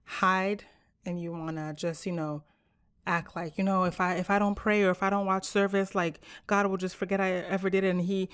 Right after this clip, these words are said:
you know, he won't pay attention to me. It's like, no matter what you do, God has a, God sees that sin. He knows what you did. So I think the best thing that you can do for yourself is just be honest. Like, "You know what, God, I really messed up. Like, I thought I had more control. I thought I knew what I was doing,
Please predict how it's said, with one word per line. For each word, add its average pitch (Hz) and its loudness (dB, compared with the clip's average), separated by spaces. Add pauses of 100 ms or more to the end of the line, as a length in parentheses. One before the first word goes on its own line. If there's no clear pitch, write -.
(140)
you 214 2
know, 196 6
he 180 4
won't 185 2
pay 185 -2
attention 180 -4
to 180 -6
me. 165 -6 (200)
It's 208 -2
like, 208 2
no 202 2
matter 220 2
what 220 -2
you 196 -4
do, 196 2
God 180 0
has 185 -2
a, 160 -6 (220)
God 196 0
sees 202 -2
that 170 -8
sin. 165 -2
He 185 -2
knows 190 0
what - -6
you 180 -6
did. 165 -8
So - 0
I 226 6
think 285 2
the 254 2
best 202 2
thing 208 0
that 170 -2
you 170 -6
can 202 0
do 175 -2
for 185 -4
yourself 185 0
is 190 2
just 240 -2
be 220 0
honest. 180 -2
Like, 175 -4
"You 202 -2
know 196 0
what, 196 0
God, 190 2
I 180 2
really 226 2
messed 175 -2
up. 147 -8 (260)
Like, 147 -4 (560)
I 185 0
thought 226 2
I 240 2
had 220 0
more 208 2
control. 202 0
I 185 0
thought 226 4
I 233 2
knew 220 2
what 208 2
I 196 4
was 185 -2
doing, 190 -2